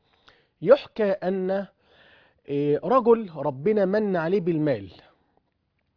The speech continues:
فابنه تفوق في الثانوية العامة، ابنه نجح وتفوق في الثانوية العامة،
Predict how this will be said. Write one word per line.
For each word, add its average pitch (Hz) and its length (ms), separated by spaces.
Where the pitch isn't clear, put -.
فابنه 208 500
تفوق 208 580
في - 80
الثانوية 165 760
العامة، 110 400
ابنه 175 260
نجح 190 400
وتفوق 180 520
في - 60
الثانوية 160 640
العامة، 202 440